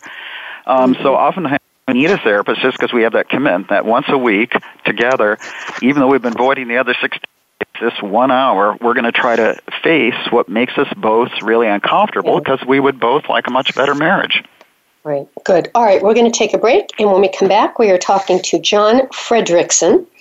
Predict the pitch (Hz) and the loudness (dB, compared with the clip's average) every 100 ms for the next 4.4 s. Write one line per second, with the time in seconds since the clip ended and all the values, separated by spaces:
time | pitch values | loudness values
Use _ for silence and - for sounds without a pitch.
0 | - - - - 262 220 233 226 269 294 | -20 -18 -12 0 2 4 4 4 2 2
1 | 277 202 185 180 202 240 254 285 262 - | 2 4 2 2 2 4 4 4 2 0
2 | 233 - 208 165 160 160 135 139 - - | -2 0 2 2 0 0 0 -2 -10 -16
3 | - - - - 196 190 190 175 - 170 | -20 -20 -12 -2 0 2 2 0 0 -4
4 | - 285 403 - | 0 2 2 -2